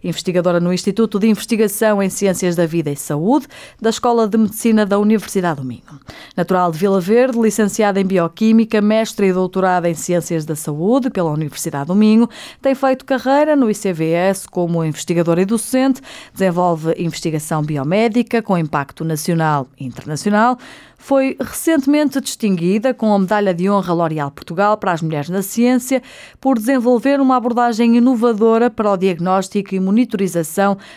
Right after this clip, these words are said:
do glioblastoma, o tumor cerebral maligno mais comum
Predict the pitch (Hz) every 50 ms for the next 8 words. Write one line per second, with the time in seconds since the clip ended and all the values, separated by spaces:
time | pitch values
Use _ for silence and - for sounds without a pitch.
0 | - _ - 180 180 170 196 220 247 233 214 185 165 156 151 151 143 - - -
1 | 214 208 208 208 214 226 226 - - - - - 170 165 - 170 165 160 160 151
2 | 151 - - 180 165 165 165 165 165 160 156 151 156 156 165 190 202 196 180 190
3 | 196 196 185 175 180 196 208 214 220 220 - - - 196 175 175 185 208 226 220
4 | 226 226